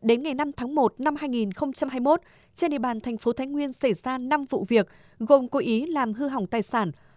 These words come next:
lừa đảo chiếm đoạt tài sản, mua bán, tàng trữ trái phép chất ma túy. Án xảy ra tại các địa bàn Phan Đình Phùng, Thịnh Đán, Trung Thành, Quang Trung.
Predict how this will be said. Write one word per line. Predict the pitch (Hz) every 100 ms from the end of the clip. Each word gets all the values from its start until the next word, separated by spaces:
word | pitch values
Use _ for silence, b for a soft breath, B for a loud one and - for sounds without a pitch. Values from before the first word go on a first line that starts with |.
| b
lừa | 269
đảo | 247 240 175
chiếm | - 277
đoạt | 302
tài | 247
sản, | 226 247 208 156 b b b
mua | 311
bán, | 277 226 285 -
tàng | 254 220
trữ | 226 226
trái | 226
phép | 220 -
chất | - 311
ma | 262
túy. | 226 208 302 b b b b b
Án | 269 269
xảy | - 294
ra | - 294
tại | 285 240
các | 330 254
địa | 240
bàn | 226 220 190 _
Phan | 311 277
Đình | 220
Phùng, | - 226 196 - -
Thịnh | 277 226
Đán, | 226 214 349
Trung | - 302 277
Thành, | 262 214
Quang | - 269 254
Trung. | - 262